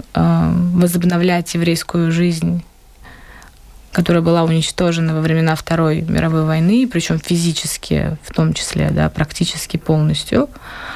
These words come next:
А, то, что за четыре года, открыв двери людям,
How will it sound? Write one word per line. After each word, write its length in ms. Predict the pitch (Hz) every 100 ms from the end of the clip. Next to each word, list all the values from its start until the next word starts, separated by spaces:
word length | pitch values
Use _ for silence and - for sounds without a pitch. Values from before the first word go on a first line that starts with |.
| - - - - - - - - -
А, 1040 | - 165 170 170 170 170 165 165 165 170 160 160 - - - - - - 214 - - - - - - - - - -
то, 140 | 214
что 180 | 202 190
за 100 | 185
четыре 300 | - 208 196
года, 640 | 185 185 175 165 165 180 175 - - - - - - - -
открыв 360 | - - 196 180
двери 280 | 175 180 180
людям, 640 | 185 175 165 156 160